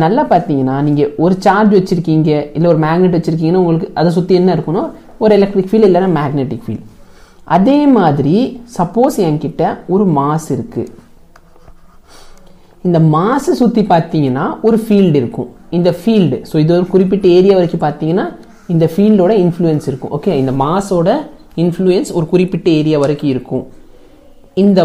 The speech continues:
mass influence இருக்கிற வரைக்கும் அந்த area இருக்கு பாத்தீங்களா, அந்த ரீஜனோட பேர் தான் அப்ப என்ன, என்ன சொல்ல போறேன் அப்படின்னா gravitational field அப்படின்னு சொல்ல போறேன். So, one இல்ல, புரிஞ்சுக்கணும் அப்படின்னு சொன்னா நீங்க ஒரு magnet வச்சிருக்கீங்கன்னா இந்த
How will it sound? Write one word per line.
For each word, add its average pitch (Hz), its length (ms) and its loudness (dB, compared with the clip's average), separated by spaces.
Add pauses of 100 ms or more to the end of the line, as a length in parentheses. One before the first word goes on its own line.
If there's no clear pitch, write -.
mass 214 320 -2 (200)
influence 208 420 0
இருக்கிற 190 260 0
வரைக்கும் 160 340 -2 (120)
அந்த 151 120 2 (120)
area 196 200 4
இருக்கு 156 200 -4
பாத்தீங்களா, 139 360 -4 (300)
அந்த 156 200 0
ரீஜனோட 190 440 0
பேர் 147 200 0
தான் 151 100 0
அப்ப - 160 -6
என்ன, 139 100 -2 (100)
என்ன 147 200 -2
சொல்ல 135 200 -2
போறேன் 127 180 -4
அப்படின்னா 139 300 -6
gravitational 127 640 -6
field 120 260 -8
அப்படின்னு 131 300 -4
சொல்ல 113 220 -6
போறேன். 113 200 -12 (540)
So, 143 80 4 (300)
one 202 140 4
இல்ல, 170 180 2
புரிஞ்சுக்கணும் 208 360 4
அப்படின்னு 165 260 0
சொன்னா 143 200 -2 (440)
நீங்க 170 180 4
ஒரு 156 140 2
magnet 196 420 2
வச்சிருக்கீங்கன்னா 143 600 -2 (600)
இந்த 151 100 2